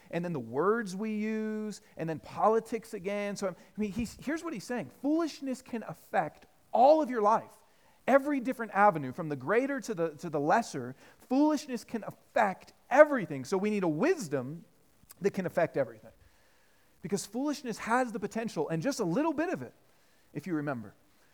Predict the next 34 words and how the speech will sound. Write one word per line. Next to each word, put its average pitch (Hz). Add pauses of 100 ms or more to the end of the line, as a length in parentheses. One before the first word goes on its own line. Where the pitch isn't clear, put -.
(240)
just 196
one 254
little 269
bit 185
of 170
foolishness 160
can 170
affect 240
everything. 247 (840)
And 151
it 147
can 160
affect 139
you, 247 (680)
and 151
it -
can 156
affect -
the -
people 151
around 214
you, 269 (640)
and 165
it 170
can 170
affect, 156 (220)
uh, 135 (220)
it 160
can 175
affect 143
years 240
of 175
your 202
life. 170